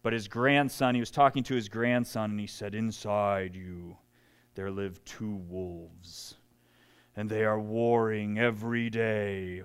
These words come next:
over your eternal soul." And the grandson gets really scared and says, "Well,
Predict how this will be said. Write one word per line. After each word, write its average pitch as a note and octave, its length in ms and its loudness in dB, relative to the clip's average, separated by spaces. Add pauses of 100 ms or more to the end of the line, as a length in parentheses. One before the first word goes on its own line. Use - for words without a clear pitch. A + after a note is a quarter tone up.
(140)
over G2 300 -4
your G2 220 -6
eternal F#2+ 480 -10
soul." E2 840 -14 (1120)
And F#2+ 80 -8
the F2+ 40 -10
grandson F#2+ 440 -8
gets F#2+ 180 -14
really F#2 160 -10
scared F#2 500 -14
and - 220 -20
says, - 240 -20
"Well, - 160 -20